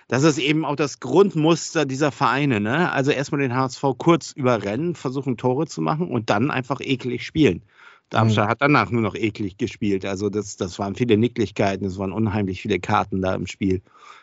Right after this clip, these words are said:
Speaker 1: Und, und so kriegt man den H S V eben aus dem, aus dem Ruder. Und das war eben in der letzten Saison nicht so. Da war man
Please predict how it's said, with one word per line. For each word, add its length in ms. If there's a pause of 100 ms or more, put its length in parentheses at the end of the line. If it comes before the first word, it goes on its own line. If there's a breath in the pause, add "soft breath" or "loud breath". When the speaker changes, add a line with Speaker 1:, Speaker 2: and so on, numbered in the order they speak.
(200 soft breath)
Speaker 1:
Und, 240
und 220
so 200
kriegt 280
man 140
den 160
H 120
S 140
V 300
eben 280
aus 320
dem, 340 (220)
aus 260
dem 200
Ruder. 600
Und 240
das 160
war 180
eben 160
in 40
der 120
letzten 320
Saison 360
nicht 240
so. 260
Da 300
war 120
man 360